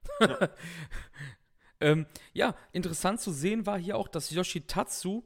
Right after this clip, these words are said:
Speaker 2: hier zurückgekehrt ist überhaupt. Das war sein erster Auftritt wieder bei New Japan. Er war ja jahrelang bei der W W E. Und man hat damals auch gedacht, dass er hier als Naofumi Yamamoto zurückkommt, also so wie er eigentlich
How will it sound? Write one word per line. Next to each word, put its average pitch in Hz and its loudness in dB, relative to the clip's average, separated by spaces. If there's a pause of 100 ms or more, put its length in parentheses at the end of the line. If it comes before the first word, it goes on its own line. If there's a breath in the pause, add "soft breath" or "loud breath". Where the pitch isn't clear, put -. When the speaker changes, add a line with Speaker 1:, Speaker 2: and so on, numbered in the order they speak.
Speaker 2:
hier 202 0
zurückgekehrt 190 0
ist - -8
überhaupt. 107 -6
Das - -4
war 165 6
sein 165 0
erster 160 0
Auftritt 170 -2
wieder 170 0
bei 151 2
New 156 -2
Japan. 165 -4 (320 loud breath)
Er 135 2
war 151 8
ja 143 4
jahrelang 147 2
bei 135 0
der 127 -2
W 127 -4
W 135 -6
E. 160 -4 (580 loud breath)
Und 160 2
man 143 2
hat 185 2
damals 185 0
auch - -2
gedacht, 165 -4
dass 151 0
er 160 2
hier 156 0
als 156 -2
Naofumi 165 -2
Yamamoto 160 0
zurückkommt, 120 -8
also 139 -4
so 135 -6
wie 139 -4
er 131 -2
eigentlich 131 -2